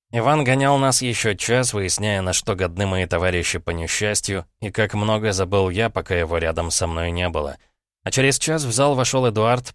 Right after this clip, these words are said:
поморщившись, глядя на наши потуги. "Держи". Эд бросил мне кошелек,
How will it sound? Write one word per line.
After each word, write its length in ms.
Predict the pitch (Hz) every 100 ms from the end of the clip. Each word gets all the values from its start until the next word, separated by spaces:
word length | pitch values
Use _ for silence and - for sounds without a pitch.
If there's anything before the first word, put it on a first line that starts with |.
| -
поморщившись, 760 | 101 95 104 - 110 - 98
глядя 340 | 85 90 95 92
на 120 | 90
наши 280 | 90 90 98
потуги. 580 | 95 - 95 80 80 - _ _ _ _ _ _
"Держи". 520 | - 82 92 90 104 - _ _ _ -
Эд 140 | 131 113
бросил 400 | 117 120 113 104
мне 260 | 101 98
кошелек, 580 | 92 - 87 82 90